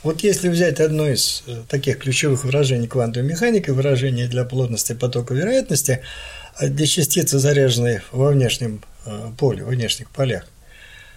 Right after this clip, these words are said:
и его немножечко попреобразовывать очень простым образом, то вы получите, э, вот это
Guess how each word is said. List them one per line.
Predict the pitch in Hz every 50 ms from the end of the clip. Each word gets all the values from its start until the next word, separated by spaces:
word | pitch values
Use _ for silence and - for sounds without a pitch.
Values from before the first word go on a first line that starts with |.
| - - - - -
и | -
его | 208 190 190 185 185 240 247
немножечко | 226 220 220 220 220 202 - - - 165
попреобразовывать | 160 190 180 - 196 196 196 202 214 233 269 269 311 302 240 156 139 135 135 - - - - - - - - - -
очень | 262 262 214 - 220 208
простым | 208 208 190 - - 208 190 175
образом, | 170 143 113 107 101 87 - - - - - - - - - - - - - - - - -
то | - 185
вы | 202 233 220
получите, | 214 214 208 214 233 233 208 - - - - 165 160 151 131 127 - -
э, | - 143 139 135 131 131 131 131 127 131
вот | 135 139 151 151 -
это | 165 - 139